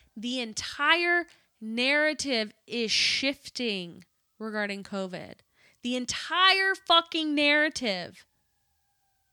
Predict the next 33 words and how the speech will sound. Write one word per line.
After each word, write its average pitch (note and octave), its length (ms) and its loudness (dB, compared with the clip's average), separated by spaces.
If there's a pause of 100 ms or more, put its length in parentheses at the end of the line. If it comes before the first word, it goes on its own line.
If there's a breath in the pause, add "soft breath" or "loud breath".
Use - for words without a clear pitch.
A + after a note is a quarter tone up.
Okay? B3 380 0 (920 soft breath)
That D4 320 8
doesn't G#4 400 0
just G#4 280 4
happen, D#4 640 8
you A#3+ 80 -2
know? C4+ 180 6
Like, C#4 200 6 (240 loud breath)
we're F4 400 6
not F4 340 10
just D#4 400 6
winning. B3+ 480 0
They're C#4+ 180 8
not C4+ 440 8
just C4+ 320 0
seeing C4+ 300 0
the B3 100 2
light. A3+ 340 6 (100)
I B3+ 200 8
love A#3+ 460 4
you. A3+ 200 -2 (140)
I C#4+ 200 8
want A#3 460 0
to C#4 80 -4
live A#3 220 0
in A3+ 80 0
a A3 80 2
different A3 320 -4
world G#3+ 400 0
and A3 100 -4
a G3+ 60 -2
better G#3+ 380 4
place, G#3+ 500 -4